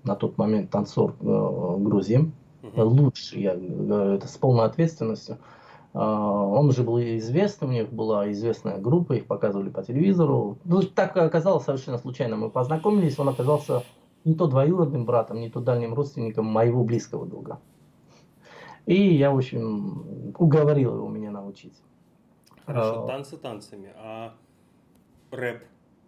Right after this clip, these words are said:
Speaker 2: Команда была у
Speaker 1: И
Speaker 2: вас?
Speaker 1: тогда же, и тогда же я начинал уже заниматься рэпом. Вот именно в тот, в том возрасте. Восемнадцать-семнадцать лет я, нет, с детства я слушал, м, все мне это нравилось, вот этот речитатив. Когда я слушал рэп, у меня все заводилось.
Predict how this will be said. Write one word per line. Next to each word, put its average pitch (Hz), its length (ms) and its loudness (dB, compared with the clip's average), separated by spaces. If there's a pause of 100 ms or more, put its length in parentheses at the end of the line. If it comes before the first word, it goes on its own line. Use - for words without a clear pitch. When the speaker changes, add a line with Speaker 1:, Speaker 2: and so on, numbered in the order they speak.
(200)
Speaker 2:
Команда 110 500 -6
была 107 340 -8
у 123 120 -8
Speaker 1:
И 101 100 0
Speaker 2:
вас? 92 80 -12
Speaker 1:
тогда 214 400 -2
же, 185 140 -4
и 139 100 -2
тогда 156 320 2
же 131 100 -6
я 147 100 -4
начинал 151 360 -4
уже 127 160 -6
заниматься 123 420 -6
рэпом. - 300 -10 (280)
Вот 117 160 -4
именно 127 180 2
в 120 60 -10
тот, 117 160 -8
в 110 240 -6
том 117 180 0
возрасте. 104 340 -6
Восемнадцать-семнадцать 131 840 0
лет 160 220 2
я, - 120 -2
нет, 156 320 4
с 113 180 -6
детства 151 360 2
я 107 120 -8
слушал, - 580 -14
м, - 920 -14
все - 160 0
мне 110 200 0
это 107 240 -4
нравилось, 139 560 4
вот 117 120 0
этот 113 240 -4
речитатив. - 580 -2
Когда 127 180 4
я - 60 4
слушал 127 360 -2
рэп, 147 180 2
у 113 40 -4
меня 110 140 -6
все 107 220 -2
заводилось. 110 640 2